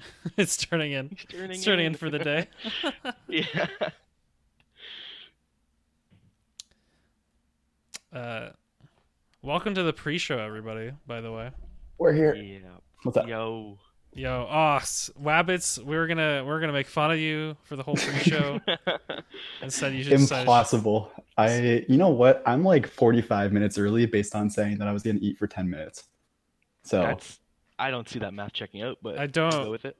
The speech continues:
Speaker 1: I thought
Speaker 3: I
Speaker 1: you
Speaker 3: said I
Speaker 1: were
Speaker 3: was
Speaker 1: the
Speaker 3: gonna
Speaker 1: guy that did math.
Speaker 3: Yeah, I, I said I was gonna eat for ten minutes. The expectation is that I'll be gone for an hour.
Speaker 2: Ah,
Speaker 3: So I'm
Speaker 2: okay.
Speaker 3: forty-five minutes early. <laughs>
Speaker 1: Listen, ever since I've, uh,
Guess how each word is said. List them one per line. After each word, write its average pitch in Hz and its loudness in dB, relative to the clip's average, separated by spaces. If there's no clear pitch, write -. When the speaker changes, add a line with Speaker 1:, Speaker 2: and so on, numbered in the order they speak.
Speaker 1:
I 165 2
thought 180 2
Speaker 3:
I - 4
Speaker 1:
you 170 2
Speaker 3:
said 165 8
I 135 12
Speaker 1:
were - 12
Speaker 3:
was 135 8
Speaker 1:
the 139 4
Speaker 3:
gonna 135 8
Speaker 1:
guy 123 -16
that 131 -12
did 123 -10
math. 110 -10
Speaker 3:
Yeah, 185 6
I, 123 8
I 120 4
said 135 6
I 131 10
was 131 6
gonna 139 8
eat 127 6
for 143 4
ten 135 4
minutes. 110 2
The 104 4
expectation 110 2
is 104 0
that 110 4
I'll 110 2
be 110 2
gone 101 2
for 127 2
an 120 4
hour. 87 -4
Speaker 2:
Ah, 127 2
Speaker 3:
So 104 6
I'm 110 4
Speaker 2:
okay. 117 -4
Speaker 3:
forty-five 147 6
minutes 98 2
early. 104 0
<laughs> - -18
Speaker 1:
Listen, 160 -2
ever 156 0
since 180 -4
I've, 143 -2
uh, 120 -4